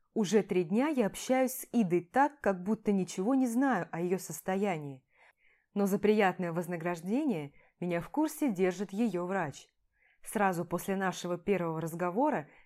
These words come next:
я отправил ей в палату цветы, воздушные шары и плюшевого медведя.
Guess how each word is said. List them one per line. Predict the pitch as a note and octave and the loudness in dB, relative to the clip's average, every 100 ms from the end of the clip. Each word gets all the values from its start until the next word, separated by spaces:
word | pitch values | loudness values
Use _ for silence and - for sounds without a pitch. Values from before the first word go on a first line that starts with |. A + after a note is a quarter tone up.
| - | -2
я | F3+ | 0
отправил | F3+ B3+ D4 C#4+ | 0 2 4 4
ей | G#3 G#3 | 2 0
в | |
палату | - F#3 G#3 A3+ B3 | 0 0 0 -2 -4
цветы, | - B3 - F#3+ C#3+ - - | -2 -4 -2 -2 -4 -10 -18
воздушные | D3+ F3 F3 F3+ - E3+ D#3+ | -6 -4 -2 -4 -4 -4 -4
шары | - F3 C4+ D#4+ | -2 0 2 0
и | D4+ D4+ | -2 -2
плюшевого | G#3+ G3 - G3 G3 F#3+ | 0 -2 -2 -4 -2 -2
медведя. | G3+ F#3+ G3+ E3+ D3 C#3+ | -2 0 0 0 -2 -8